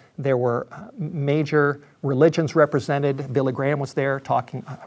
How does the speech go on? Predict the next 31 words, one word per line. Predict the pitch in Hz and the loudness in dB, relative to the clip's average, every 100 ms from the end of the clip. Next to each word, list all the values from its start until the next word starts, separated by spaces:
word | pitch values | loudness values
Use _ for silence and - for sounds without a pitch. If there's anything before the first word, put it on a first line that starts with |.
| - | -12
representing | 139 127 135 | -8 -6 -6
the | 127 | -6
Protestant | - 143 143 151 | 0 0 0 -4
world. | 139 139 | -2 -2
There | 139 | -4
was | 123 123 | -10 -10
a | |
Catholic | 120 - 135 127 | -12 -6 -6 -6
cardinal | - 135 147 151 | 0 0 0 -4
that | 147 | -6
was | 127 127 | -8 -8
there. | 135 135 135 - - | -8 -8 -12 -18 -6
A | 127 | 0
rabbi | 127 151 147 | 4 6 6
was | 143 135 131 | 4 0 -2
there. | 135 127 127 - - - | -4 -4 -6 -12 -20 -14
Uh, | 120 120 | -10 -8
an | 131 | -6
imam | 123 123 156 156 156 151 | -4 2 4 4 0 -2
was | 135 127 | -4 -2
there | 127 135 135 | -2 0 0
representing | 135 127 131 131 | -4 -8 -6 -4
the | 127 | -2
Muslim | 131 165 156 | 0 0 -2
community. | - 160 156 151 156 - - - | -4 -4 -2 -4 -6 -12 -18 -8
And | 131 123 123 | -4 -2 -4
they | 131 127 | -4 -4
came | - 226 | 2 2
together | 196 160 160 165 | 4 4 4 4
to | - | 0
pray | 139 - 214 170 127 139 | -6 2 6 8 6 -2